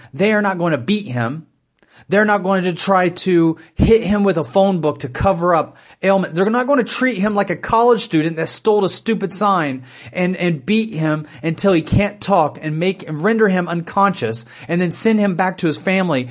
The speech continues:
so that they can watch him slowly die. And the pain that he went through, he is completely i-, i-, incapable of telling them because he's been beaten so bad. He's been beaten so bad that his mental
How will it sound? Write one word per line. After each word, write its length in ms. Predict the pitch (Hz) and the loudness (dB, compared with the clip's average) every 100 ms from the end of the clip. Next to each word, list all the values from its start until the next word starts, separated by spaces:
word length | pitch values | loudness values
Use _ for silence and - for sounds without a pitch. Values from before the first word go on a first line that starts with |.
| - | -10
so 180 | - 175 | -2 2
that 120 | 170 | 2
they 120 | 165 196 | 2 0
can 240 | 180 165 | -2 -2
watch 320 | 156 170 170 | 0 0 0
him 80 | 160 | -6
slowly 520 | 127 - 170 156 151 | -6 0 2 2 0
die. 440 | 131 156 139 117 120 - 120 | 2 2 4 0 -4 -12 -6
And 160 | 170 | -2
the 80 | 170 | 0
pain 420 | 135 - 196 214 | 0 -2 0 0
that 120 | 185 123 | -4 -6
he 220 | - 190 | -4 -2
went 280 | 180 185 - | -2 -4 -4
through, 400 | 185 165 131 127 - | 0 2 2 -2 -12
he 300 | - 202 196 | -4 0 2
is 180 | 151 123 | 2 -2
completely 800 | - 139 123 214 214 190 196 190 - - - | -8 -10 -4 -2 0 0 -2 -2 -12 -16 -6
i-, 60 | |
i-, 260 | 185 - 160 - | -6 -4 -8 -4
incapable 920 | 175 151 - 220 220 175 139 135 123 - - | -4 0 4 4 2 -6 -4 -6 -8 -14 -8
of 160 | 151 | -8
telling 380 | - 196 202 151 | -4 0 2 0
them 260 | 120 113 117 - | -2 -4 -8 -12
because 240 | 135 165 147 | -4 -2 -2
he's 80 | |
been 260 | 135 151 123 | -2 -4 -4
beaten 320 | 123 160 127 | -6 -6 -8
so 240 | 123 143 123 | -4 -2 0
bad. 380 | 113 92 78 _ _ _ _ _ _ _ _ _ _ _ - | 0 -4 -6 _ _ _ _ _ _ _ _ _ _ _ -6
He's 100 | 170 | -2
been 180 | 175 170 | 0 0
beaten 220 | 196 185 | -2 -4
so 220 | 151 190 | -2 0
bad 240 | 175 175 151 | 2 0 0
that 100 | 147 | -2
his 140 | 131 | -2
mental 580 | 147 170 214 214 220 | -2 0 0 0 -2